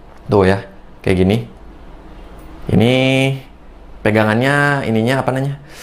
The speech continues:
Eh, finishingnya ini bener-bener rapi banget ya. Bagus tuh ya. Ini murnya dari bintang begitu. Kunci L kayaknya nih. Nah, tuh ya depannya begini juga.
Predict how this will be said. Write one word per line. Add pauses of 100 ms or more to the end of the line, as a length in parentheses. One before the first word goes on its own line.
(260)
Eh,
finishingnya
ini
bener-bener
rapi
banget
ya. (800)
Bagus
tuh
ya.
Ini
murnya (320)
dari
bintang
begitu. (1400)
Kunci
L
kayaknya
nih. (640)
Nah, (480)
tuh
ya
depannya
begini
juga.